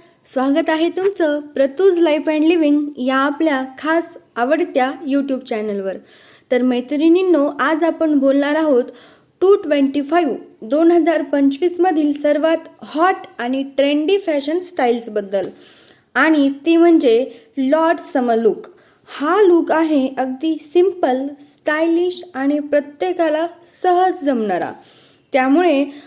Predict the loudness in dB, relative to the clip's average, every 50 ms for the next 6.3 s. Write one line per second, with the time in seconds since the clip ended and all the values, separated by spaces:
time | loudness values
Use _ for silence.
0 | -20 _ -10 -4 0 0 2 2 0 -2 -2 -6 -12 -16 -4 -4 -4 -2 0 0
1 | 0 0 0 0 0 2 2 0 -2 -2 0 0 2 2 2 2 0 0 0 0
2 | -2 -4 -8 -16 _ _ _ _ 2 2 2 2 0 0 0 2 2 2 2 2
3 | 2 2 2 0 -2 -4 -8 -12 -20 _ _ _ _ _ _ _ _ _ _ _
4 | _ _ _ _ _ _ _ _ -2 -2 -2 0 -2 -2 0 0 2 2 2 0
5 | 0 -2 -4 0 0 2 2 4 4 4 2 2 2 2 2 4 4 4 4 4
6 | 4 2 2 0 -2